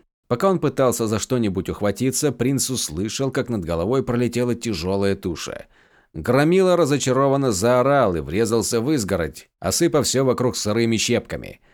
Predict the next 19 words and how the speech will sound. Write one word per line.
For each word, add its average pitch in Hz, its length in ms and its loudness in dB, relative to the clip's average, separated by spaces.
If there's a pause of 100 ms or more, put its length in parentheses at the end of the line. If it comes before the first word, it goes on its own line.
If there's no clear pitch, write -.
(240)
Рауден 156 400 4
вскочил 120 380 -2
на 110 220 -2
ноги, 127 280 -2
но 139 180 0
безумец 123 500 -2
оказался 107 580 -2
проворнее. 98 640 -4 (380)
Лысый, 98 520 0
едва 87 260 0
прикрытый 123 480 0
лохмотьями, 120 640 0
одержимый 113 580 0
яростно 117 520 2
взвыл 113 360 0
и 110 40 2
проломил 113 460 2
остатки 113 420 0
забора. 101 600 -2